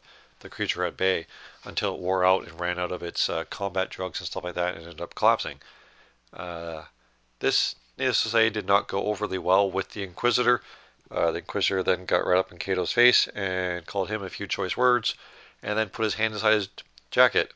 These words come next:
to pull out a pistol. Cato, seeing this movement, ended up cutting off the Inquisitor's hand, who was then promptly taken away by his Inquisitorial retinue and told, in no uncertain terms,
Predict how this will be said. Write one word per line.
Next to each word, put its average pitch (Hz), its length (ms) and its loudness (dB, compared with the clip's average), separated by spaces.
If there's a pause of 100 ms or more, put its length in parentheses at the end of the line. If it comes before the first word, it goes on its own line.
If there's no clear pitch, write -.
to 92 300 -6
pull 87 220 -2
out 92 60 0
a 95 40 -4
pistol. 98 420 0 (340)
Cato, 101 480 2 (240)
seeing 110 280 0
this 98 160 -4
movement, 117 420 2
ended 95 160 -4
up - 140 -4
cutting 110 240 0
off 98 180 4
the 95 80 -10
Inquisitor's 95 440 -2
hand, 95 360 0 (320)
who 117 140 -6
was 101 120 -2
then 98 180 0
promptly 101 340 0
taken 104 280 -2
away 92 280 0
by 90 360 2
his 87 440 -6
Inquisitorial 87 600 -8
retinue 101 400 -2
and 92 280 -10
told, 104 320 -2 (440)
in 123 300 -10 (180)
no 95 140 0
uncertain 95 280 -2
terms, 110 360 -2